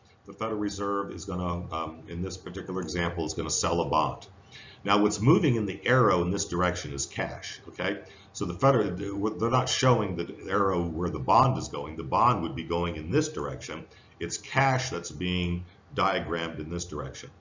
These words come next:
Well, the cash comes from the public. Where does the public get the money from? Well, of course, from their bank balance. So as the cash flows from the bank, and then the public uses the money to, bu-, to, to, um,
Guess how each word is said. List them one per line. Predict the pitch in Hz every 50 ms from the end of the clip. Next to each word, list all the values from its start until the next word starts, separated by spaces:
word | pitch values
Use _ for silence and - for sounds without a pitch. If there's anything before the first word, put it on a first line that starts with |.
| - _ - - - - - -
Well, | 87 85
the | - -
cash | - - 131 143 147 - -
comes | - 131 127 127 127
from | - 123 123
the | 147
public. | 135 - - 85 - - 117 - - - -
Where | 87 95 104
does | 98 98
the | 95
public | - - 120 113 104 101 87 85
get | 95 87 - -
the | - 78
money | 85 87 87 87 92
from? | 90 - 98 98 120 165 175 - - - - - - -
Well, | - - 95
of | 104 - -
course, | - 82 92 - -
from | - 95 90 92
their | 110 113
bank | 117 147 151 170 175 -
balance. | 95 85 - - - - - - - - - - - - -
So | - - 107 98 104 135 170 -
as | 90 95 98 98 95 95
the | - 92
cash | - - 131 131 143 135 131 -
flows | - - 120 110 113 113 113 110
from | - - 90 87
the | 82
bank, | - 104 113 123 135 139 - - - - - - - - - - _ _ -
and | 82 90
then | 87 85
the | 85
public | - - 110 - 110 - - - - -
uses | 87 90 98 101 92 - -
the | 92 87
money | 90 98 101 98 95
to, | - -
bu-, | - - - 65 - - -
to, | - 80 80 80 -
to, | - 82 78 78 78 78 - 80
um, | 78 78 76 76